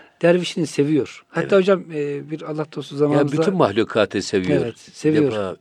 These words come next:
Speaker 2: mürşid.
Speaker 1: Kalpten
Speaker 2: Kapısındaki
Speaker 1: seviyor.
Speaker 2: dervişini daha çok seviyor. Çünkü o da gelmiş teslim olmuş kendisine.
Speaker 1: Eyvallah.
Speaker 2: Kendisine yetki vermiş. İrşat yetkisi vermiş. "Hatamı gördüğünüz zaman beni tokatlayın." demiş. "Yanlışımı düzeltin efendim." demiş.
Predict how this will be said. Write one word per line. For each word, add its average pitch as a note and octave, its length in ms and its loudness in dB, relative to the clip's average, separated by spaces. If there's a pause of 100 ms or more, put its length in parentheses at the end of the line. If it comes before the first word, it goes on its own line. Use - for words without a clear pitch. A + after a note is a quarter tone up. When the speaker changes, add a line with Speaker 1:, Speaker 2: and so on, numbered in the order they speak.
Speaker 2:
mürşid. G2 360 -8 (720)
Speaker 1:
Kalpten D3 280 4
Speaker 2:
Kapısındaki C#3+ 500 4
Speaker 1:
seviyor. C3+ 180 6
Speaker 2:
dervişini C3+ 400 -2
daha C3+ 200 2
çok C#3 220 -4
seviyor. D2 320 -8 (120)
Çünkü G#2 240 -10
o A2 120 -2
da C3+ 80 -2
gelmiş G#2 360 -6
teslim G2 380 -10
olmuş G2+ 240 -10
kendisine. - 440 -10 (420)
Speaker 1:
Eyvallah. G#2 520 -12
Speaker 2:
Kendisine A2+ 400 -4
yetki G2 400 -4
vermiş. - 380 -6 (480)
İrşat - 420 -4
yetkisi D#2 420 -8
vermiş. - 300 -10 (840)
"Hatamı A2 460 -2
gördüğünüz F#2+ 440 4
zaman F#2 260 0
beni E2+ 180 2
tokatlayın." F#2 600 -4
demiş. - 340 -16 (440)
"Yanlışımı D#2 500 -4
düzeltin E2+ 380 -2
efendim." F#2 460 -2
demiş. - 300 -14